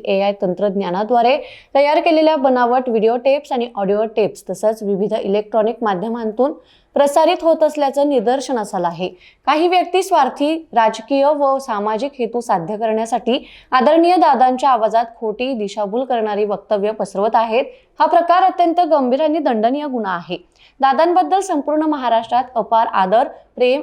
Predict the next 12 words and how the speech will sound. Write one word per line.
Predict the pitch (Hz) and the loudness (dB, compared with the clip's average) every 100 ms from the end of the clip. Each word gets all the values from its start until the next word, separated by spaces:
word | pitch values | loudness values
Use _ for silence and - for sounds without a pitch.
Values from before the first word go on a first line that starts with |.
| - | -4
आणि | 240 | -6
विश्वासाची | 240 220 233 226 220 214 247 | -6 -6 -6 -4 -4 -4 -6
भावना | 220 202 214 | -6 -6 -4
आहे. | 208 190 208 240 - _ - | -4 -2 -4 -4 -8 _ 0
त्या | 311 | 2
भावनेचा | 320 302 339 339 349 | 4 4 4 4 2
गैरफायदा | 320 294 294 302 285 294 | 4 2 2 0 2 0
घेऊन | 277 269 269 | 0 0 0
जनतेमध्ये | 247 214 220 285 269 254 302 | -2 -2 -2 -2 -4 -6 -4
व | 320 | -4
पक्षाच्या | 247 - 220 226 | -4 -8 -6 -4
कार्यकर्त्यांमध्ये | 233 208 220 311 311 311 311 277 202 262 | -2 -2 -2 -2 0 0 -2 -4 -4 -4